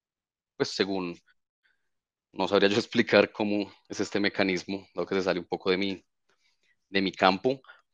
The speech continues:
pero es un mecanismo con el cual las personas que tengan ya, digamos, discapacidades físicas puedan mentalmente redactar textos virtualmente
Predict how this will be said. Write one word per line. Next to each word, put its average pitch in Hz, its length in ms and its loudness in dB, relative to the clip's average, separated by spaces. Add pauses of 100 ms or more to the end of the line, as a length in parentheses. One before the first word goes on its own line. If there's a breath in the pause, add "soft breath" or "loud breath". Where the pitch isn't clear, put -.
pero 123 180 8
es 110 180 2
un 107 260 0
mecanismo 107 400 0
con 110 120 -4
el 104 80 -4
cual 101 140 4
las 98 100 2
personas 110 640 0
que - 220 -2
tengan 95 420 0
ya, 95 120 4
digamos, 95 360 -2
discapacidades 98 760 0
físicas - 640 -4 (300)
puedan 98 280 2
mentalmente 98 720 -2
redactar 104 440 2
textos 92 400 -6
virtualmente 87 840 -6